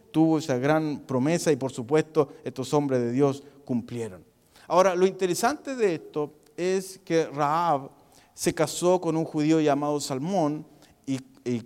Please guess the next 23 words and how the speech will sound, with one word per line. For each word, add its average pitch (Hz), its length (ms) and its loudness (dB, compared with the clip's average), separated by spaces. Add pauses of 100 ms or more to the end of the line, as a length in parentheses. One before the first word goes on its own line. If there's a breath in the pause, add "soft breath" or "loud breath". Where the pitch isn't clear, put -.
y 123 260 0
de 113 200 -2
ese 139 320 0
matrimonio 127 760 -2
tuvieron 139 280 0
un 135 200 0
hijo 156 380 -2 (280 loud breath)
llamado, 147 1040 2
¿se, 135 140 -10 (100)
se - 80 -14
acuerdan 175 280 0
los 208 80 -4
que 208 80 -8
vinieron 202 200 -2
en 202 100 2
la 196 60 0
mañana? 226 440 -4 (1500)
Boaz. 147 580 0 (640 soft breath)
Boaz 165 320 4
se 202 100 -2
casa 175 280 0
con 196 200 0
Ruth 226 300 4